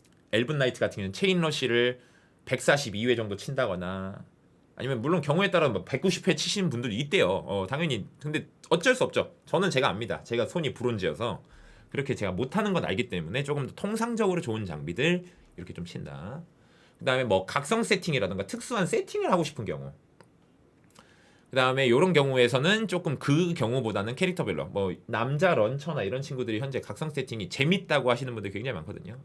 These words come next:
아니면 뭐 다크나이트라던가. 캐릭터 자체의 본래 성능, 즉 깡통을 나타내기 때문에 경우에 따라선 던담 딜을 올리긴 약간 불리하게 느껴질 수 있는 장비입니다. 아까도 보셨다시피 미지 십일 세트,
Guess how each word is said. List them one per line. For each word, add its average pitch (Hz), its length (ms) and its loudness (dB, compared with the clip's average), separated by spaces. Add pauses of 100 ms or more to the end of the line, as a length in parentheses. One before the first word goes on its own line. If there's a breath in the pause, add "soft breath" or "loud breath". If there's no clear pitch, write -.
아니면 90 260 -6
뭐 85 100 -4
다크나이트라던가. 85 1040 -10 (440 loud breath)
캐릭터 262 300 2
자체의 180 440 4
본래 185 640 6
성능, 123 420 -2 (180)
즉 143 260 -4
깡통을 254 600 0
나타내기 104 480 -2
때문에 90 500 -2 (380 soft breath)
경우에 165 300 2
따라선 160 400 2
던담 143 360 -2
딜을 127 160 2
올리긴 110 560 0
약간 110 320 -6
불리하게 208 600 2
느껴질 202 400 0
수 233 120 -4
있는 117 180 -2
장비입니다. 95 580 -8 (420)
아까도 113 280 -2
보셨다시피 101 600 -2
미지 117 220 2
십일 139 260 0
세트, 175 480 -2